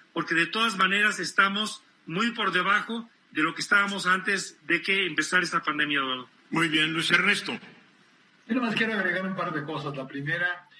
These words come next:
Speaker 3: el señor presidente no hizo referencia a algo que es fundamental.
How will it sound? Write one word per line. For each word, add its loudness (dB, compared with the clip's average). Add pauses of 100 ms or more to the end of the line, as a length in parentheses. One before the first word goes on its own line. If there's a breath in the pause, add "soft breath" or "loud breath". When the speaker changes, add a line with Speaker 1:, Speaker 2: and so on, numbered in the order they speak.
(140)
Speaker 3:
el -12
señor -6
presidente -4
no -2
hizo -6
referencia -6
a -4
algo -6
que -8
es -10
fundamental. -6